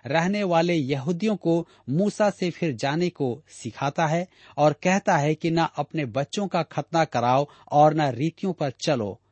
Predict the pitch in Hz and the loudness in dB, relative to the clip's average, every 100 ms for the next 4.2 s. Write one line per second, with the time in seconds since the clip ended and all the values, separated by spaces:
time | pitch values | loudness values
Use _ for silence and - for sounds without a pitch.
0 | - - - 120 95 - _ _ _ - | -16 -10 -2 0 0 -8 _ _ _ -4
1 | 160 170 - 135 123 107 - 110 104 95 | -4 -4 -8 -6 -6 -6 -10 -10 -12 -16
2 | _ _ _ _ _ _ _ _ _ _ | _ _ _ _ _ _ _ _ _ _
3 | - 170 202 - 151 104 127 127 98 90 | -4 0 0 -2 -4 -4 -4 -2 -4 -8
4 | 92 107 | -12 -16